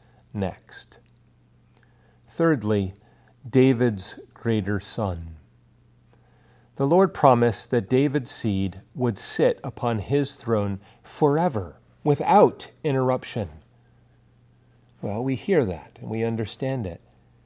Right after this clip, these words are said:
But then we read forward in the Bible and in history, and it appears that the reign of David's house eventually ceased. What do we make of this?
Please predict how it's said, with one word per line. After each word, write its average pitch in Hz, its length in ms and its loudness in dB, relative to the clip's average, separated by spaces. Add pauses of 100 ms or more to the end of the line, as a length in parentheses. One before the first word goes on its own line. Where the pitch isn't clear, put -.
(460)
But - 120 -6
then 190 180 0
we 127 120 2
read 120 260 -2
forward 117 580 0
in 110 140 -4
the 113 60 -2
Bible 113 480 0
and 95 160 -2
in 104 100 -4
history, 98 580 -8 (840)
and 151 160 4
it 147 100 4
appears 139 760 2
that 139 200 0
the 135 100 2
reign 156 380 2
of 120 160 0
David's 120 400 0
house 98 440 -4 (100)
eventually 120 640 -2
ceased. - 680 -10 (840)
What 180 140 -2
do 160 60 0
we 120 140 2
make 151 300 0
of 127 180 -4
this? - 520 -14